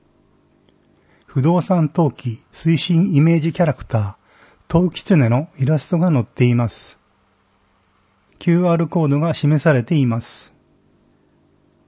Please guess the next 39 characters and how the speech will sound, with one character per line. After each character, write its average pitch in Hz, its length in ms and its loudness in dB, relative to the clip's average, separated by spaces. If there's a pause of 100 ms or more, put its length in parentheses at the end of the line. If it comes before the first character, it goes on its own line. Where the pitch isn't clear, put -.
(640)
自 123 140 -2
筆 - 280 -6
証 170 260 0
書 156 260 -2
遺 151 280 4
言 147 200 0
書 135 240 -4
保 147 220 -8
管 180 240 0
制 175 240 0
度 131 140 0
の 165 120 0
ご 123 240 -2
案 123 160 0
内。 117 240 -4 (1500)
問 156 220 0
い 151 60 2
合 143 60 2
わ 143 120 2
せ、 135 360 -2 (500)
埼 185 300 0
玉 131 260 0
地 - 140 -16
方 175 300 -2
法 170 240 -2
務 170 140 2
局 135 400 -4 (140)
越 156 240 -2
谷 165 240 2
支 - 140 -10
局、 135 320 -4 (380)
電 139 280 2
話 135 280 0 (180)
零 170 260 2
四 175 240 2
八 123 400 -8 (180)
九 170 260 0
六 143 260 -4
六 - 320 -8